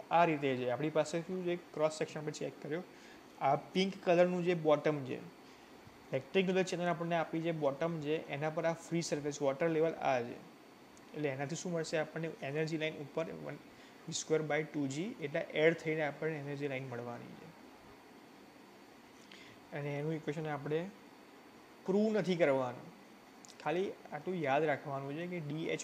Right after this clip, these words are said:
by ડી એક્સ, આ શું છે? સ્લોપ છે, બેડ સ્લોપ છે, આઈ બી minus આઈ ઈ divided by one minus વી સ્ક્વેર by જી એચ, એટલે કે એફ ઈ સ્ક્વેર. બરોબર? એ વસ્તુ છે. એટલે કે જો when ડી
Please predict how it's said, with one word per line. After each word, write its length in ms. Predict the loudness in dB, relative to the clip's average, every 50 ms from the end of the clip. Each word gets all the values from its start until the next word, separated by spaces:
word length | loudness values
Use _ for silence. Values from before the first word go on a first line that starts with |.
| -4 -2
by 120 | 0 2 2
ડી 160 | 2 0 -2
એક્સ, 140 | -2 -2 -2
આ 100 | -2 -2
શું 160 | -2 -4 -4
છે? 80 | -4 -4
સ્લોપ 460 | -4 -4 -2 0 4 4 4 4 2
છે, 140 | 0 -2 0
બેડ 320 | 4 6 6 8 8 6
સ્લોપ 320 | 4 0 0 0 0 2 0
છે, 160 | -2 -6 -6
આઈ 280 | -6 -4 -2 0 0 0
બી 220 | -2 -4 -4 -4 -4 -4
minus 260 | -4 -4 -2 -4 -4 -6 -6 -10 -10 -6
આઈ 140 | -2 -2 -2
ઈ 320 | -2 -4 -6 -6 -6 -4 -4 -2
divided 220 | 0 2 2 2
by 80 | 0 0
one 380 | -2 -2 -4 -6 -6 -4 -4
minus 280 | -4 -4 -2 -4 -4 -6 -6 -6
વી 80 | -6 -6
સ્ક્વેર 280 | -4 -4 -4 -4 -2 -2
by 80 | -4 -4
જી 300 | -4 -4 -4 -4 -4 -4
એચ, 140 | -4 -8 -10 -12 -16 -18 -20 -20 -20 -20 -20 -20 -20 -14 -8
એટલે 140 | -6 -4 -4
કે 80 | -4 -4
એફ 340 | -2 0 -2 -2 0 0
ઈ 60 | 0 0
સ્ક્વેર. 360 | 0 -2 -4 -4 -4 -4 -4 -8 -14 -20 -20 -20 -20 -20 -20 -20 -20 -20 -20 -20 -20 -20 -20 -20 -20 -20 -20 -20 -20 -20 -20 -20 -20 -20 -20 -20 -20 -20 -20 -20 -20 -20 -20 -20 -20 -20 -20 -20 -20 -20 -20 -20 -20 -20 -20 -20 -20 -20 -20 -20 -18 -14 -10 -8
બરોબર? 280 | -8 -6 -6 -8 -8 -10 -12 -16 -20 -20 -20 -20 -20 -20 -14 -8 -4
એ 100 | -2 -2
વસ્તુ 380 | -2 -2 -4 -6 -8 -8 -8
છે. 420 | -8 -10 -14 -16 -18 -20 -16 -12 -4
એટલે 160 | 0 0 2
કે 100 | 2 2
જો 80 | 0 2
when 440 | 4 4 4 4 2 -2 -4 -2
ડી 160 | -2 -2 -4